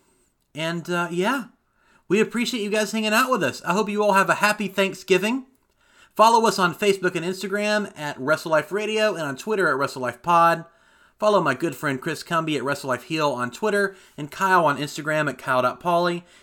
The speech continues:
You can follow me on both at Wrestle Life Matt. Ladies and gentlemen, my name is Matt Sen for Wrestle Life Radio, episode sixty-seven. Thank you so much once again for hanging out with us. If there's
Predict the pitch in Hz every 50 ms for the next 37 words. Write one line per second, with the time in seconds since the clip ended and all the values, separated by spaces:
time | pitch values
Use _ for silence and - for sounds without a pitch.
0 | _ - 240 247 208 247 240 240 240 240 240 240 240 220 196 226 269 262 202 143
1 | - - - - _ _ _ 160 165 160 - 147 147 143 165 185 196 - - 233
2 | 226 226 233 240 233 - _ _ _ _ 147 151 165 160 160 170 170 170 160 -
3 | - - _ - 143 139 127 117 101 80 - - _ _ _ _ - _ - 202
4 | 269 277 262 202 196 190 208 220 214 208 208 202 196 196 196 196 185 175 151 139
5 | 117 123 135 139 143 139 139 - - - 175 165 165 160 - 131 131 170 170 -
6 | 175 160 160 156 151 151 156 151 151 160 156 147 - - 190 190 170 - - 151
7 | 135 131 - - 165 143 - - 139 - - 165 156 143 135 147 143 143 143 -
8 | _ _ - - - _ _ _ - 233 240 233 233 196 185 175 - - - 208
9 | 202 202 202 190 185 185 185 185 185 - 143 135 143 170 156 - - 156 139 135
10 | 147 147 147 147 131 - 135 123 151 151 143 139 135 135 - - 131 123 135 135
11 | 139 - - - - - - - - 185 185 190 196 190 185